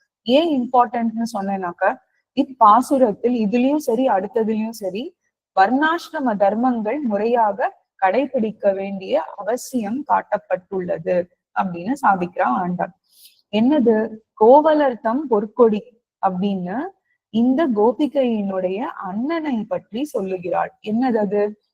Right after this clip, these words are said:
இடையர்களின் கடமையாகிய மாடு மேய்த்தல், பால் கறத்தல் போன்றவற்றை தவறாமல் செய்யும் ஒரு இடையன். இதுல தவறாமல் செய்யும், அடுத்ததுல இன்னொரு ஒரு இடையன். அவனுடைய தங்கையே என்கிறாள். அதுதான் இவ, அந்த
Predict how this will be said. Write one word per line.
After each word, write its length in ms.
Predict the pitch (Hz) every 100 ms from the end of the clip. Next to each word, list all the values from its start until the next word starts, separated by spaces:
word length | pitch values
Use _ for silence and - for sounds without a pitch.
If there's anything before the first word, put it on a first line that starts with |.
| _ _
இடையர்களின் 800 | 180 202 269 302 285 247 254 247
கடமையாகிய 840 | 196 185 233 254 240 190 185 208
மாடு 460 | 254 196 208 254 277
மேய்த்தல், 560 | 214 196 - 185 233 277
பால் 340 | - 190 247 269
கறத்தல் 540 | 226 196 185 - 240 262
போன்றவற்றை 800 | 208 208 202 185 180 _ 262 311 _ _ _
தவறாமல் 640 | 180 175 226 254 262 320
செய்யும் 440 | 339 220 220 220 269
ஒரு 220 | 208 226
இடையன். 400 | 208 196 185 185 _ _ _ -
இதுல 240 | 202 240 302
தவறாமல் 560 | 285 202 220 233 247
செய்யும், 440 | 226 208 202 254 294
அடுத்ததுல 520 | 202 262 285 269 226
இன்னொரு 420 | 294 226 240 254 233
ஒரு 120 | 196
இடையன். 400 | 185 185 180 - _ _ _ _ _ _ -
அவனுடைய 720 | 190 226 294 302 277 254 214
தங்கையே 840 | 196 196 240 262 254 220 240 392
என்கிறாள். 760 | 180 196 202 190 185 185 175 170
அதுதான் 480 | 190 196 214 254 262
இவ, 180 | 202 202
அந்த 240 | 180 180